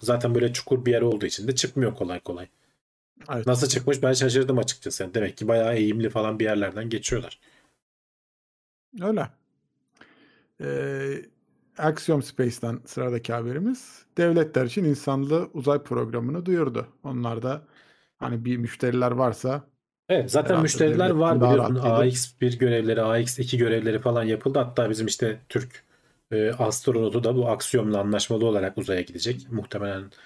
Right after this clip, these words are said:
Speaker 1: A X üç görevinde gideceğiz. A X iki bu Mayıs ayında iki tane Suudi Arabistanlı, e, astronotu götürecek.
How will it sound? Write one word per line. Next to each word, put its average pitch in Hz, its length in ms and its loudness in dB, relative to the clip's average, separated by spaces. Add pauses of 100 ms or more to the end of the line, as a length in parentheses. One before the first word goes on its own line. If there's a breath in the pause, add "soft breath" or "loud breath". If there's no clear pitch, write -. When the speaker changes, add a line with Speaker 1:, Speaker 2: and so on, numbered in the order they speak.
(280 soft breath)
Speaker 1:
A 101 180 0
X 98 280 -4
üç 123 180 -2
görevinde 92 440 0
gideceğiz. 92 540 -6 (360 soft breath)
A 107 180 2
X 123 240 0
iki 143 360 0
bu 120 80 2
Mayıs 123 300 2
ayında 120 380 0
iki 135 160 -4
tane 127 220 2
Suudi 123 480 2
Arabistanlı, 120 720 0 (560 loud breath)
e, 107 60 0 (520)
astronotu 120 540 0
götürecek. 117 560 -2